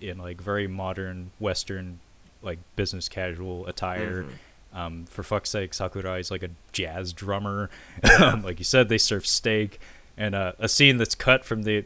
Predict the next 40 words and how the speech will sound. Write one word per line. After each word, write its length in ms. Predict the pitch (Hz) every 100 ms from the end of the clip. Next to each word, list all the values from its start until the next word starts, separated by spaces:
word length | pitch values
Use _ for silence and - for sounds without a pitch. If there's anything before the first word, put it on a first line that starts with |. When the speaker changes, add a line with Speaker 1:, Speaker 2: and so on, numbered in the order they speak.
| -
Speaker 1:
international 580 | 110 107 107 110 - 101
cut 160 | - 101
of 60 |
the 60 | 90
film, 280 | - 113 92
which 160 | 87
directly 420 | - 98 95 - 87
follows 440 | - 110 95 85
this 100 | 90
dinner 260 | - 107 92
scene, 440 | - 98 90 87
is 200 | 90 85
a, 120 | 90 85
uh, 180 | 82 80 - - - - - -
like, 160 | 92
a 60 | 98
going 320 | 87 107 101
away 300 | 92 87 95
party, 480 | - 107 107 110 107 - -
um, 360 | - 85 85 85 - - -
for, 360 | - 90 87 - -
for 240 | - 92 80 -
Fred 320 | - - 98
and 100 | 90
Barney, 460 | 87 95 101 107 110 - - - -
Speaker 2:
Mm. 100 | 95
Speaker 1:
um, 360 | 92 87 85 90 -
where 300 | 104 101 90 - - -
most 300 | 139 131 123
of 60 | 131
the 80 | 113
women 340 | 110 107 104
are 60 | 98
dressed 340 | 104 98 -
in, 80 | 95
like, 240 | 92 90 - -
traditional 420 | - 95 92 95
kimonos 560 | 90 104 92 95 101 101
and 120 | 107
stuff. 380 | - 120 113 -